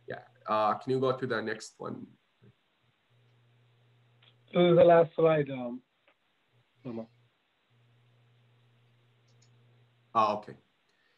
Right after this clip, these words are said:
Speaker 1: Okay, uh, so, uh, another thing I wanted to talk about that, you know, like, uh, we also had a comparison between artificial neural network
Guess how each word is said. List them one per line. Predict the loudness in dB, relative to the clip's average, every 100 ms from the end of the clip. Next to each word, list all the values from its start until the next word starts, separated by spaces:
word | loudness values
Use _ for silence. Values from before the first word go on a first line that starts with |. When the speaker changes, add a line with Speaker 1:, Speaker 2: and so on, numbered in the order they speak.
| _ _ -10
Speaker 1:
Okay, | -8 -6 -8 -2
uh, | 0 0 -2
so, | -4 -2 0 2 2
uh, | 4 4
another | 4 2 0
thing | -2 -2 2
I | 2 2
wanted | -2 -4 -6 -8
to | -6
talk | -2 -2 -2
about | -4 -4 -2
that, | -4 -4
you | -8
know, | -8
like, | -6 -6 -6 -4
uh, | -2 0 -2
we | 0
also | 0 0 -2 -4
had | 2 0 0 -6
a | -12
comparison | -8 -6 -2 0 0 -4 -8
between | -8 -8 -2
artificial | -4 -4 -12 -12 -6 -6 -4
neural | -4 -4 -4
network | -4 -6 -8 -12 -12